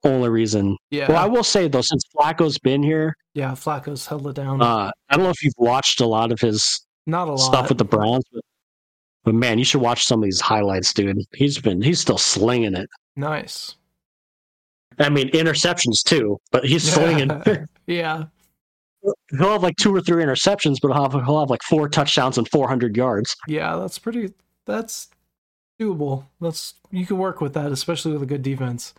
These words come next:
Speaker 1: 'Cause I, yeah, 'cause people are saying, "Oh, the team's worse with Flacco. Like, that they're letting more points and stuff." I'm like, Of course they're letting more points 'cause Flacco's slinging it. It's not, it, you know what I mean? Like, with these
Speaker 2: Yeah.
Speaker 1: interceptions, they're gonna,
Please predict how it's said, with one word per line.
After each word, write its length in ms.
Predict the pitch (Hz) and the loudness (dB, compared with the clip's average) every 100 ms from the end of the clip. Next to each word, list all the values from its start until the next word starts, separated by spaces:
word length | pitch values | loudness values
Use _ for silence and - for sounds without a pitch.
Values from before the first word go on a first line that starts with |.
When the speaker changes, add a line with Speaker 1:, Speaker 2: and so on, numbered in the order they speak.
| _ _ _ _ _ _ _ _ _ _ _ _ - | _ _ _ _ _ _ _ _ _ _ _ _ 0
Speaker 1:
'Cause 120 | 180 | 2
I, 100 | 220 170 170 | 0 -2 0
yeah, 200 | 214 160 | 2 2
'cause 140 | 151 | 0
people 260 | - 220 208 | 0 2 0
are 40 | |
saying, 300 | - 190 165 | 2 0 2
"Oh, 120 | 165 180 | 2 0
the 60 | 147 | 0
team's 320 | - 180 143 | 0 0 2
worse 280 | 131 170 - | 2 2 0
with 160 | 147 | 0
Flacco. 500 | - 120 - 113 107 | 0 0 0 0 2
Like, 160 | 110 110 | 0 0
that 160 | 123 117 _ - - | -2 -2 _ -18 0
they're 120 | 135 | 2
letting 280 | 139 160 135 | 4 2 2
more 280 | 120 143 147 | 2 2 0
points 340 | 151 147 147 | 0 2 0
and 60 | 131 | -2
stuff." 300 | - 123 117 | 2 0 2
I'm 140 | 185 | 0
like, 160 | 208 214 | 2 0
Of 140 | 214 | -2
course 280 | - 247 254 | 0 0 2
they're 80 | 226 | 2
letting 240 | 202 175 | 2 2
more 160 | 160 147 | 2 0
points 340 | 147 151 156 | 2 2 2
'cause 160 | - 147 | 0 0
Flacco's 480 | - 196 202 185 - | 2 0 2 0 2
slinging 320 | - 214 170 | 2 2 2
it. 40 | 120 | 2
It's 120 | 151 | 2
not, 120 | 196 135 - _ _ _ _ | 2 0 -8 _ _ _ _
it, 260 | 175 175 175 _ _ _ _ _ _ _ _ | -2 -2 -4 _ _ _ _ _ _ _ _
you 120 | 190 | 2
know 60 | 226 | 4
what 100 | 214 | 2
I 60 | |
mean? 180 | 185 202 | 0 2
Like, 180 | 170 147 | 2 2
with 120 | 160 | 2
these 200 | 156 143 | 4 4
Speaker 2:
Yeah. 60 | 190 | 2
Speaker 1:
interceptions, 600 | - 190 190 - 127 - | 2 2 2 2 2 2
they're 240 | 131 165 | 0 2
gonna, 120 | 160 | 0